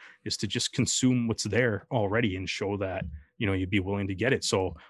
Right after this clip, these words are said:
you know, hopefully, you know, everybody tunes into T S N, watches those Arrows games. Like I said, if not, maybe just, uh, maybe you accidentally left your T V on when you left your house, and you can bump some ratings a little bit,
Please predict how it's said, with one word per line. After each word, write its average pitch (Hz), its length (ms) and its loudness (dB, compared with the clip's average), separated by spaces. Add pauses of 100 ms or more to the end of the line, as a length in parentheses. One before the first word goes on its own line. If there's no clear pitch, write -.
(200)
you 156 80 2
know, 131 100 6
hopefully, 127 760 4
you 113 60 4
know, 110 180 6
everybody 117 340 4
tunes 107 400 2
into 107 180 -2
T 110 240 -4
S 104 200 -2
N, 117 180 -4
watches 101 340 -6
those 95 220 -4
Arrows 104 300 -4
games. 147 260 -6
Like 110 140 -4
I - 20 -2
said, 101 240 -2
if 90 160 -8
not, 107 320 -2
maybe 120 300 -2
just, 113 260 -6
uh, 117 140 2 (260)
maybe 123 160 2
you 123 60 2
accidentally 123 420 -2
left 117 220 0
your 117 80 -2
T - 220 -4
V 104 180 -2
on 87 140 -4
when 87 100 -8
you 90 100 -8
left 92 180 -8
your 98 120 -6
house, 139 320 -4
and 117 120 2
you 113 60 0
can 113 160 -4
bump 117 180 -4
some 113 160 4
ratings 127 360 0
a - 20 -2
little 175 160 -2
bit, 220 200 0